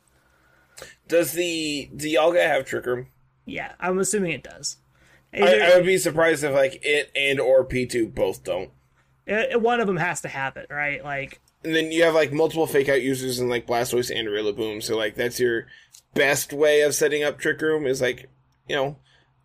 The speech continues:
Speaker 1: enduring a hit or just going for Fake Out and, like, preventing a double up.
Speaker 2: Yep. Um,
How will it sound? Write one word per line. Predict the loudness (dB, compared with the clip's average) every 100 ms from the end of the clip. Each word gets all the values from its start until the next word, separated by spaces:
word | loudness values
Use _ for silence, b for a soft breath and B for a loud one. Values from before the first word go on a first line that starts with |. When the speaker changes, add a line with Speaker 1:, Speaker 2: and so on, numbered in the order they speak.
| _ _ -2
Speaker 1:
enduring | 0 2 2 4 4 2
a | 2 2
hit | 2 2 2 0
or | 2
just | 2 0 0
going | -2 -2
for | -6
Fake | -6 -6 -4
Out | -6
and, | -6 -4
like, | -4 -4
preventing | -6 -2 -2 -2 -2
a |
double | -2 -2 0
up. | 0 -2 _ _ _ _ _ _
Speaker 2:
Yep. | -8 -8 -10 _ _ _ _ _ -2
Um, | 0 0 -2 -6 -8 -12